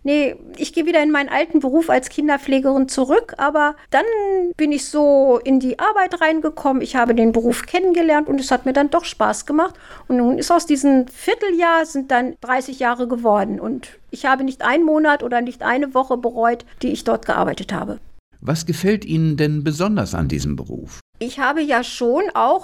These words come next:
Speaker 1: immer mit Menschen zusammengearbeitet. Vorher waren's Kinder, mit denen ich gearbeitet habe.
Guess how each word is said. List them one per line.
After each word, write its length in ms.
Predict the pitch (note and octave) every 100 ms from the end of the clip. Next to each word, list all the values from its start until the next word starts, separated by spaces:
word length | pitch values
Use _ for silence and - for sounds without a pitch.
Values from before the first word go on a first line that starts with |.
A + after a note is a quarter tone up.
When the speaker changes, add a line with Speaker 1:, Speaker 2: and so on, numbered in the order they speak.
| -
Speaker 1:
immer 240 | C#4+ F4
mit 180 | C#4+ C4+
Menschen 380 | C4 A#3+ - A#3
zusammengearbeitet. 1040 | - A#3 A3+ C4+ D#4+ - F4+ G4+ G4 -
Vorher 400 | - B3 A3+ A3
waren's 340 | G#3 G3+ -
Kinder, 360 | - A3+ C#4 G4+ G4+
mit 140 | F4
denen 160 | F#4 F4+
ich 160 | E4+
gearbeitet 600 | F4 D#4 D4+ D#4+ D#4 D4+
habe. 300 | - C#4+ D4